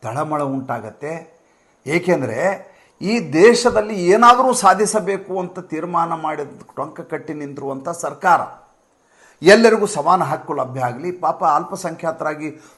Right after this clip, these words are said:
ಸುತ್ತಮುತ್ತಲ ರಾಷ್ಟ್ರದಲ್ಲಿ ಒದ್ದಾಡಿ ದೌರ್ಜನ್ಯ ಅನುಭವಿಸಿ ಬಂದಂಥವರು, ಅವ್ರಿಗೆ ಅಟ್ಲೀಸ್ಟ್ ಒಂದು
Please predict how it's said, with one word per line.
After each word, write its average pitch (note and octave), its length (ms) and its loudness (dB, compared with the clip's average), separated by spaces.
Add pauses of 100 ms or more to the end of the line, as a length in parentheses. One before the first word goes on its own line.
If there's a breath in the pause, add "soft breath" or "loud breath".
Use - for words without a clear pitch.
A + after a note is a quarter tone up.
ಸುತ್ತಮುತ್ತಲ D#3+ 600 -4
ರಾಷ್ಟ್ರದಲ್ಲಿ C#3 640 -2
ಒದ್ದಾಡಿ D3 720 -2 (260 loud breath)
ದೌರ್ಜನ್ಯ D3+ 500 -2
ಅನುಭವಿಸಿ D#3+ 500 -6
ಬಂದಂಥವರು, C#3+ 560 -8
ಅವ್ರಿಗೆ C3 240 -8
ಅಟ್ಲೀಸ್ಟ್ G3 640 -8 (1400)
ಒಂದು G#2+ 240 -14